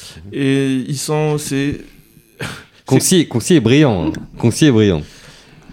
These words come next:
Speaker 1: Effectivement, là, je pense
Speaker 2: Route
Speaker 1: que
Speaker 2: des étalons normands, ça, ça a été un peu le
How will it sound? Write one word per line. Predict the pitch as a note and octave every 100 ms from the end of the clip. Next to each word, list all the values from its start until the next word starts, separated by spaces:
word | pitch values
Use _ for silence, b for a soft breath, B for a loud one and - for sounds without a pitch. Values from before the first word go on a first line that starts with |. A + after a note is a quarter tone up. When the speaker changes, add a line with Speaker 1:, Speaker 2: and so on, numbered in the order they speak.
| B - -
Speaker 1:
Effectivement, | C#3+ C#3+ - C3+ D3+
là, | C3+
je |
pense | B2 B2
Speaker 2:
Route | C3+
Speaker 1:
que | C#3
Speaker 2:
des |
étalons | C#3 C#3+
normands, | C3+ D3 D#3+
ça, | -
ça | C3+ A#2+
a |
été | A2 C3
un | A#2+
peu | - C#3
le | C3+ A2